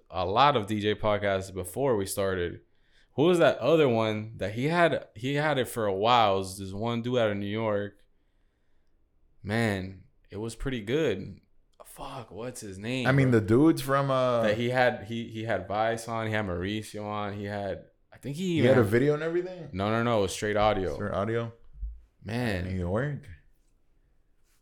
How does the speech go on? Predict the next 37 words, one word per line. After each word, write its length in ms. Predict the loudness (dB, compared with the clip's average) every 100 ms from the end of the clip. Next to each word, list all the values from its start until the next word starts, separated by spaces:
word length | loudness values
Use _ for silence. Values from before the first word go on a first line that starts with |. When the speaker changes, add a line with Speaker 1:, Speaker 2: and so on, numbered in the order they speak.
| _ _ _ _ -14
Speaker 1:
Oh, 40 | -6
Speaker 2:
I'm 60 | -2
Speaker 1:
he 60 |
was, 40 | 0
Speaker 2:
trying 100 | 0
to 40 |
Speaker 1:
he 80 | 2
might 100 | 2 2
Speaker 2:
think. 20 |
Speaker 1:
have 120 | 2
been 260 | 0 -2 -4
Hispanic 640 | -8 -6 -4 -2 -4 -6
too 220 | -2 0
a 40 |
little 180 | 0 -2
bit. 300 | -4 -6 -8 -16 _ _ _ _ _ _ _ -16 -16 _ -20 -20 _ _
Man, 720 | -8 -4 -2 -2 -4 -6 -12 -18 -20 -20 _
he 220 | _ -14 -8
was 260 | -8 -8
dope 400 | -4 0 0 -2
too, 360 | -6 -4 0 0
actually. 520 | 0 -4 -8 -8 -8
I 60 | -8
forgot 380 | -8 -6 -4 -4
he 80 |
had 260 | -4 -4 -4
one. 280 | -8 -14 -20 _ _ _ _ _ _ -8 -8 -8
And 180 | -8 -2
then 180 | -2 -2
Zimmy 400 | -2 0 0 0
had 220 | -2 -2
one. 260 | -4 -6 -6
Speaker 2:
Yeah, 260 | -4 -4
I 40 | -4
remember 280 | -6 -4 -6
that 140 | -8
one. 160 | -12